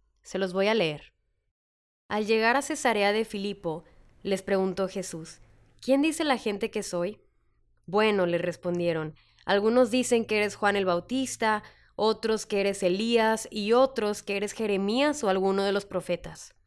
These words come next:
"¿Y quién creen ustedes que soy?". "Tú eres el Cristo, el Mesías,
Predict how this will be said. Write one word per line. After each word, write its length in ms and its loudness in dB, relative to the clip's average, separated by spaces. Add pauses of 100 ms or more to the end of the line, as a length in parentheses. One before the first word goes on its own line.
(500)
"¿Y 200 -4
quién 300 0
creen 260 2
ustedes 560 0
que 120 -8
soy?". 440 -6 (680)
"Tú 120 4
eres 200 4
el 180 2
Cristo, 600 -4 (280)
el 180 2
Mesías, 760 0